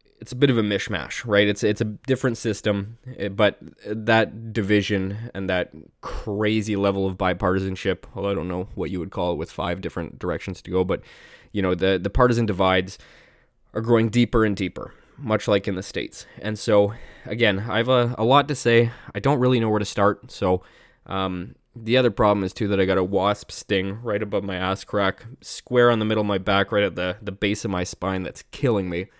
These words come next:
So I'm not exactly in the best mood today, but <sighs> it is what it is. Um, that's what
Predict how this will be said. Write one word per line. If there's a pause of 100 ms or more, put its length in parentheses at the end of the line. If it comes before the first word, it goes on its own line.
(380)
So
I'm
not
exactly
in
the
best
mood
today,
but (1040)
<sighs> (500)
it
is
what
it
is. (280)
Um, (200)
that's
what